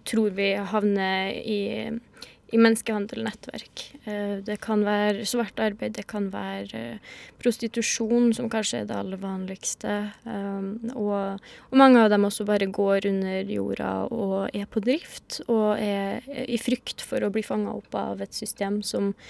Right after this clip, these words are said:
kanskje vil sende dem helt tilbake til, til det landet de opprinnelig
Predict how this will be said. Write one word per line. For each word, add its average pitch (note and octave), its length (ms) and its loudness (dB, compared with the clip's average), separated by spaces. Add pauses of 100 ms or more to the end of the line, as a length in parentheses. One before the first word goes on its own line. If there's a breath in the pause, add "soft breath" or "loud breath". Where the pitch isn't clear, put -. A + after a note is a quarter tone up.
(200 loud breath)
kanskje G3+ 640 4
vil G3+ 160 2
sende G3 240 -2
dem G3 320 0
helt A3 320 -4
tilbake G#3+ 560 -8
til, G3 320 -2 (480 loud breath)
til A3+ 80 8
det G#3 160 6
landet F#3+ 240 2
de G3 160 -2
opprinnelig F#3+ 420 -2